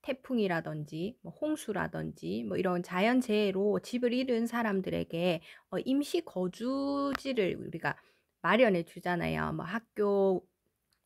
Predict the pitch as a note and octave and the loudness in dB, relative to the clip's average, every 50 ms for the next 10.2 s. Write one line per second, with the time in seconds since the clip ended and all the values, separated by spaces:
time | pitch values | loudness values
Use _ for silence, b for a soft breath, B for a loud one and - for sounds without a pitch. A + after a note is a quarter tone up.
0 | _ _ _ _ - - F3 D#3 D3+ D3 C#3 - - - F3 E3+ F3 F3 G#3+ A3 | _ _ _ _ -12 -10 -8 -4 -2 -2 -2 -2 -2 -2 0 2 4 6 8 8
1 | A#3+ A#3+ A#3 A#3 A3+ G3 E3+ E3 F3 G3+ B3 C4+ C#4 B3+ E3+ E3 - - - E3+ | 8 6 4 2 2 0 0 0 0 0 0 0 -2 -4 -4 -4 -4 -4 -2 -2
2 | E3+ E3+ F3+ F#3+ F#3+ G3 F#3+ F#3+ - E3+ D#3+ - _ - G3 A#3 C#4 D4 B B | 0 2 2 4 4 2 2 0 -4 -6 -6 -6 _ 2 4 4 4 4 B B
3 | B B B - - - F3 F3 F3 F3 - - G3 G3+ G#3 G#3+ A#3 A#3+ A#3+ A#3 | B B B -10 -4 -2 0 2 0 0 -2 -4 -4 -2 -2 -2 0 0 0 0
4 | G3 E3+ F3+ - - C#4 C4+ C4+ C4 G#3+ G3 G3 - - F#3+ F3+ F3+ F3 F3 F3 | 0 0 -2 -4 0 2 2 4 4 4 2 0 -2 -4 -2 0 0 0 0 0
5 | F3 E3+ E3 E3+ E3 E3 - - - F3 F3 F#3 G3+ A3 A3+ A3+ A3 G3+ F3+ E3+ | -2 -2 -2 -4 -4 -6 -6 -2 0 2 4 4 4 4 6 6 6 6 6 4
6 | G3 F#3+ G3 G3 F#3+ F3+ E3+ E3+ - D#3+ D#3 D#3+ D#3+ D#3+ E3 D#3+ D#3+ D#3+ E3 - | 2 2 2 2 2 2 0 -2 -2 -4 -2 -2 -2 -4 -4 -6 -6 -8 -8 -6
7 | - F#3 F#3+ G3 G#3 G#3+ G#3 G3+ F#3+ E3+ - - - - E3 E3+ F3+ - - A#3 | -6 -4 -2 0 0 0 0 0 0 -2 -4 -8 -12 -12 -10 -10 -8 -6 -6 -6
8 | A3 - A#3 F#3+ - - F#3 F3+ E3+ D#3 D#3+ G3 A#3 C#4+ B B B B B B | -4 -2 -2 -2 -2 -4 -4 -2 0 0 2 2 2 2 B B B B B B
9 | _ - E3 E3 - - E3+ E3 - G#3 A3+ A#3 A#3 A3+ - E3+ D#3+ D#3+ D#3+ E3+ | _ -6 -6 -6 -4 -4 -4 -4 -2 0 0 0 0 -2 -4 -6 -6 -4 -2 2
10 | A3+ A#3 G3 F3+ | 2 2 2 0